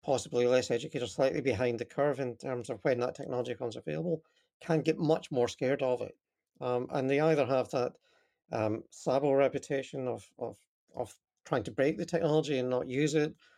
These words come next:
or the Luddite type approach where they just are, you know, will not use it because it's, it's nasty and new. And, and we've got to try and educate people. So a large part of what we're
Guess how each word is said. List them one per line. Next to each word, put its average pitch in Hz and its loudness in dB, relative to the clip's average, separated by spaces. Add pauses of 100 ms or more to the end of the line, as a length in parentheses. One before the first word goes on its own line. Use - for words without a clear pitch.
(220)
or 131 -2
the 131 -2
Luddite 151 4 (260)
type 156 0
approach 160 2
where 135 0
they 123 2
just 113 -2
are, - -10 (240)
you 139 -6
know, 127 -10 (300)
will 147 2
not 135 4
use 135 2
it 135 -4
because 135 0
it's, - -10 (360)
it's - -18
nasty 110 -2
and 104 -2
new. 143 2 (580)
And, 143 0 (100)
and 156 2
we've 143 2
got 151 4
to - -4
try 131 0
and 120 2
educate 135 -4
people. 127 -10
So 151 -4
a - 2
large 170 4
part 135 0
of 131 -4
what 160 -4
we're 131 -2